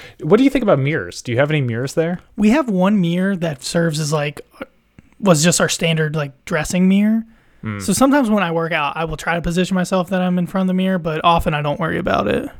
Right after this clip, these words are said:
Speaker 1: Mm. Yeah, I don't have any, and I actually have found that, that for, for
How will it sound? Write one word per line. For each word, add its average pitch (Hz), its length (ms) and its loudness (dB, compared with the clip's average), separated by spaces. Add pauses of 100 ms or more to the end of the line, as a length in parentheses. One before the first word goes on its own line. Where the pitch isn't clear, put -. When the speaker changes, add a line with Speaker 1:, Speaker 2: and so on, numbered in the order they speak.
(320)
Speaker 1:
Mm. 95 200 -10 (580)
Yeah, 107 160 2
I 131 60 6
don't 170 120 6
have 135 160 4
any, 95 240 -4
and 104 140 -4
I 104 100 0
actually 107 420 0
have 101 120 -6
found 98 320 -2
that, 92 80 -8
that - 440 -4 (220)
for, 120 320 2
for 110 360 -2